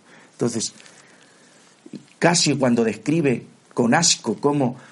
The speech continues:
la gente aplaude hoy a César, mm, se, eh,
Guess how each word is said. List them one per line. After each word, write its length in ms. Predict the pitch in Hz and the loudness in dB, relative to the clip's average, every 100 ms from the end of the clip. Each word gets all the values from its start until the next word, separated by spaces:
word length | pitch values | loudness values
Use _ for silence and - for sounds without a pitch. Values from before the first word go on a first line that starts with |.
| - - | -20 -8
la 460 | 120 131 127 131 123 | -4 -2 -2 -2 -2
gente 520 | - 165 160 135 104 - - - | -2 -2 -2 -2 -6 -8 -20 -6
aplaude 540 | - - 151 165 139 | -4 0 2 2 2
hoy 180 | 139 147 | 2 2
a 60 | 127 | 0
César, 440 | - 151 - 101 - - _ _ _ _ _ _ _ _ _ - - - - _ _ _ _ _ _ _ _ _ _ _ _ - - - - - - _ _ _ _ _ _ _ _ _ _ _ _ - _ _ _ _ _ _ | 0 -2 -2 -6 -10 -20 _ _ _ _ _ _ _ _ _ -20 -20 -20 -20 _ _ _ _ _ _ _ _ _ _ _ _ -12 -10 -10 -16 -20 -20 _ _ _ _ _ _ _ _ _ _ _ _ -20 _ _ _ _ _ _
mm, 360 | 147 135 131 120 | -6 -4 -4 -6
se, 260 | - 131 131 | -2 -2 -2
eh, 160 | 123 | -4